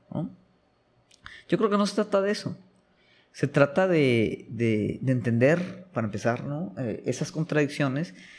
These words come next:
de entender, por ejemplo, cómo el juego político que ya no, que, que ya afecta más allá de, de,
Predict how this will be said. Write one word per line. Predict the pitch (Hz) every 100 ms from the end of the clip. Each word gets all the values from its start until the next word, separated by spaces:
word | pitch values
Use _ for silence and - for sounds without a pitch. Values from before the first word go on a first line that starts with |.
| - - -
de | 135
entender, | 127 127 120 156 190 190
por | 156
ejemplo, | - 170 175 127 127 135 - _
cómo | - 147 160 156 - - _ _ _ _ _ -
el | 135 120
juego | 170 190 208
político | 156 139 165 - - 196
que | 165
ya | 135
no, | 139 156
que, | - - -
que | - 127
ya | 139
afecta | 139 175 175 151 139
más | 135 -
allá | 147 135 139
de, | 135 120 107
de, | 104 104 110